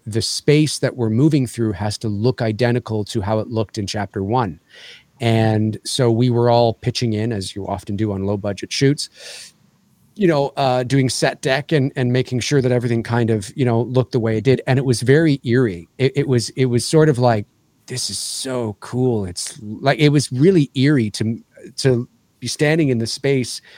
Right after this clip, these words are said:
three years later and have it look pretty identical to, I mean, there's little things that, that aren't the same because it's <laughs> been three years,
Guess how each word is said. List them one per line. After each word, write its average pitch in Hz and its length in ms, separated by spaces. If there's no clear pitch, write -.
three 143 320
years 120 340
later 127 440
and 117 360
have 123 240
it 123 140
look 123 400
pretty 143 320
identical 117 800
to, 113 240
I 151 80
mean, 180 120
there's 196 180
little 220 220
things 110 360
that, 107 240
that 107 160
aren't 101 200
the 104 100
same 101 340
because 104 260
it's 110 120
<laughs> - 80
been 156 120
three 143 240
years, 120 420